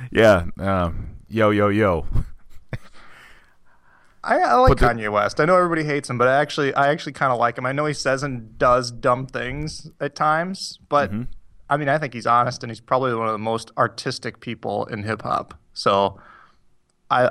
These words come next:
Speaker 2: I like him. I'm gonna get flack for that, but I like
Speaker 1: Yeah.
Speaker 2: Kanye West. I like him a lot.
Speaker 1: No, I, I don't hate Kanye West. I, I mean, it's all a shtick, and it works for him, so whatever. So I, I, it's show business. If you get upset by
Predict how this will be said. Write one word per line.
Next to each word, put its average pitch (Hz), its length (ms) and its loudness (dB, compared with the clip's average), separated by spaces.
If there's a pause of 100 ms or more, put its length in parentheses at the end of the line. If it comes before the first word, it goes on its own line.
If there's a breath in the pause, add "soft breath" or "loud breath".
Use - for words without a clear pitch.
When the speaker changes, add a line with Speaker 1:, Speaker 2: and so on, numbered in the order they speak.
Speaker 2:
I 123 80 2
like 110 240 2
him. 101 180 -10 (260)
I'm 120 100 -4
gonna 117 140 0
get 117 200 -4
flack 113 280 -2
for - 100 -12
that, - 240 -10
but - 140 -12
I 117 60 4
like 113 100 4
Speaker 1:
Yeah. 107 180 6 (220)
Speaker 2:
Kanye - 40 -8
West. 101 300 -10 (180)
I 139 100 4
like 135 160 4
him 123 100 -4
a 104 40 0
lot. 101 380 -2 (400 soft breath)
Speaker 1:
No, 175 120 4
I, 139 200 0 (880 loud breath)
I 160 120 6
don't 170 220 8
hate 127 240 2
Kanye 120 440 6
West. 113 460 4 (240)
I, 107 200 4 (160)
I 104 60 -6
mean, 104 160 -2
it's 101 160 -2
all 95 300 4 (140)
a 95 80 -4
shtick, - 600 -4
and 87 560 -4 (360 soft breath)
it 101 100 2
works 95 340 -2
for 101 240 2
him, 101 140 0
so 95 280 2
whatever. 87 500 0 (680 soft breath)
So 95 440 2 (220)
I, 110 100 0
I, 104 60 0 (340)
it's - 160 -4
show 104 200 4
business. 87 420 -2
If 101 80 0
you 104 60 0
get 107 120 0
upset 101 360 4
by 95 300 2